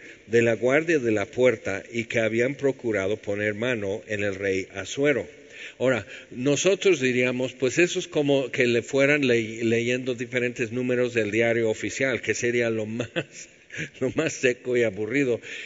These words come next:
que se puede imaginar. Simplemente, "No, que esto, que artículo tal y ley tal y sobre esto y reformas agrarias, educativas y demás".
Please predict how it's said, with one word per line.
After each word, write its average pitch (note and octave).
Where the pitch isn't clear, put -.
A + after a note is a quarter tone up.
que A2+
se B2
puede B2+
imaginar. A#2
Simplemente, C3+
"No, D3
que A2+
esto, A#2
que G#2+
artículo G#2+
tal A2+
y G#2+
ley G#2+
tal G#2+
y G2+
sobre G2+
esto G#2+
y G#2
reformas G2+
agrarias, G2
educativas G2+
y F#2+
demás". G#2